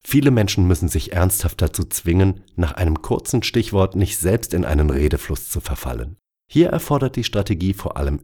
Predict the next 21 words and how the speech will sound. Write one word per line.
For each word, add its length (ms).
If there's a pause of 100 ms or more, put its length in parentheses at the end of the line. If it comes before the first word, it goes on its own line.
Übung 580
und 180
ein 180
hohes 280
Maß 260
an 140
Selbstdisziplin. 1000 (720)
Probieren 420
Sie 260
eine 300
Woche 180
lang 300 (100)
auf 140
jede 380
Aussage 480
Ihres 300
Gesprächspartners, 1000
ob 160
beruflich 500
oder 140
privat, 540